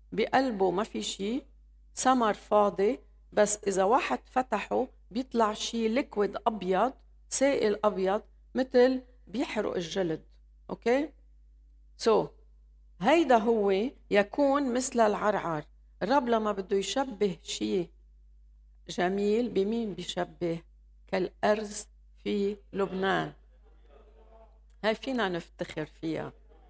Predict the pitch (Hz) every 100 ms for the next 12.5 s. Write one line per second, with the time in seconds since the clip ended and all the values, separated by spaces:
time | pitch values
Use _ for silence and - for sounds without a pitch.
0 | - - 190 202 - 196 156 - 151 -
1 | - - - - - - 185 214 226 202
2 | 202 202 202 196 240 269 208 202 - 175
3 | 185 220 - - - - - - 180 185
4 | 208 180 190 - 254 220 196 214 226 -
5 | - - - 196 208 196 214 202 277 311
6 | 269 - 202 - 185 180 - 208 190 -
7 | 185 277 - - - - - 202 220 302
8 | - 214 214 208 202 196 190 226 285 -
9 | - - 190 214 233 302 294 277 - 247
10 | 208 208 233 247 - - - 269 - 196
11 | 208 - 254 262 202 202 190 185 - -
12 | 285 285 294 247